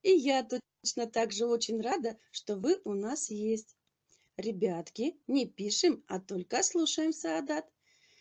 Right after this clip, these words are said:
Первое октября. Классная работа. Ребята, сегодня у нас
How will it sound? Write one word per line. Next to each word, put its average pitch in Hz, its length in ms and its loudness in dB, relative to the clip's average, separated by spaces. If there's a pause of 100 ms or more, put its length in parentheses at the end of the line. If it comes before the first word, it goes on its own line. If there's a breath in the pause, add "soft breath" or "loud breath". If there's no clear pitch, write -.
(220 soft breath)
Первое 285 540 4
октября. 202 1000 -2 (300)
Классная 240 880 2
работа. 233 520 -2
Ребята, 226 440 -2
сегодня 254 560 -2
у 220 60 0
нас 208 320 -4